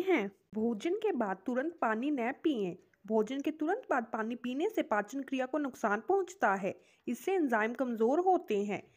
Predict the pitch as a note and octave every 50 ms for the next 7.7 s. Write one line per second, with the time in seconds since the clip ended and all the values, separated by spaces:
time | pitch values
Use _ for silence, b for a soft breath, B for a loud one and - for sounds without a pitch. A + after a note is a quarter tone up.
0 | b b _ A#3+ A#3+ - - - F#4 G#4+ F#4+ C4+ A#3+ A3+ A3+ - A#3 A3+ G#3+ G#3
1 | G#3 - D#4 D#4 C4+ B3 A3+ G#3 A3 A3+ A3 - C#4 C#4 C#4+ C#4 - C4 B3 C#4
2 | C4+ - B3 B3 C#4+ F4 G4 A4 G4+ D#4 C#4 G#3+ F#3+ - - F3 F3 F3+ F#3 -
3 | - - - G3+ A3+ A#3+ B3 G#3 - E4 F#4 G#4+ A4 G4+ F4 C4 G#3 G#3 G3+ -
4 | A#3+ G#3+ A3 A#3 - - A3+ A3+ A3+ D#4 D4+ F#4+ F#4 F4 F4+ - C4 B3+ C4 D4+
5 | D4 C4 A3 G#3 A#3 A#3+ - F4+ E4 A#3+ G3+ - b b b b b _ - G3+
6 | A3+ A#3 G#3+ A#3 C4 C#4 - C#4+ C#4 C#4 C#4+ D4 C#4+ D#4 D4+ D#4 - D#4+ F#4+ A#4
7 | B4+ A4 D4+ B3 G#3+ G#3 - - A#3 G3+ F#3+ G3 G#3+